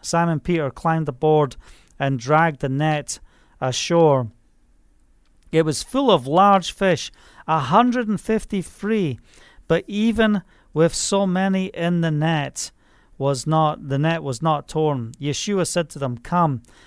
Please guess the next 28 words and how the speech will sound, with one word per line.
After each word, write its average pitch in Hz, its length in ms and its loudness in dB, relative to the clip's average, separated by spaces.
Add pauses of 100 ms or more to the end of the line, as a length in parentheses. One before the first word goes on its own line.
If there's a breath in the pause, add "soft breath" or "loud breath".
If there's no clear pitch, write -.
(160 soft breath)
and 135 140 -2
have 143 220 -2
some 131 260 -4
breakfast." 135 720 -6 (1200 soft breath)
So - 200 -2
what 233 160 6
are 233 60 6
we 220 140 2
witnessing 202 560 0
here? 151 200 0
We're 143 140 0
witnessing 190 520 0
the 160 100 0
provision 175 640 -2
of 160 140 -2
Yahovah, 143 840 -2
that 165 160 4
when 196 220 2
we 247 220 0
think, 233 360 0
even 233 280 0
after 247 260 2
the 208 120 -2
resurrection, 208 720 2
here's 226 240 0
the 196 100 -4
disciples, 202 720 -2
they're, 185 260 4